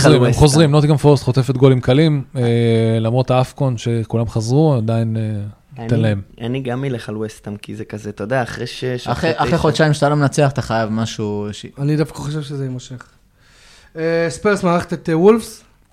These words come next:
Speaker 3: ספרס.
Speaker 1: איקס.
Speaker 4: תיקו.
Speaker 2: כן, טוטנהאם לא מנצחת, איקס.
Speaker 3: טוטנהאם, טוטנהאם מנצחת.
Speaker 4: סיטי
Speaker 2: וולפס
Speaker 4: מארחת את
Speaker 2: ניצחה,
Speaker 4: צ'לסי?
Speaker 2: אגב.
Speaker 1: איקס.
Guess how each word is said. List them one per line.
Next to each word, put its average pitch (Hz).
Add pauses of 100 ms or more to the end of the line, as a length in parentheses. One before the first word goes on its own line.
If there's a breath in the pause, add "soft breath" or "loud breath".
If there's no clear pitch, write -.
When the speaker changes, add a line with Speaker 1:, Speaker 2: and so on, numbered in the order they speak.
(340)
Speaker 3:
ספרס. -
Speaker 1:
איקס. 143
Speaker 4:
תיקו. 143 (480)
Speaker 2:
כן, 113
טוטנהאם 120
לא 117
מנצחת, -
איקס. -
Speaker 3:
טוטנהאם, 117 (100)
טוטנהאם 131
מנצחת. 101 (640)
Speaker 4:
סיטי 214
Speaker 2:
וולפס 135
Speaker 4:
מארחת 196
את -
Speaker 2:
ניצחה, 208
Speaker 4:
צ'לסי? 247
Speaker 2:
אגב. 240 (580)
Speaker 1:
איקס. 143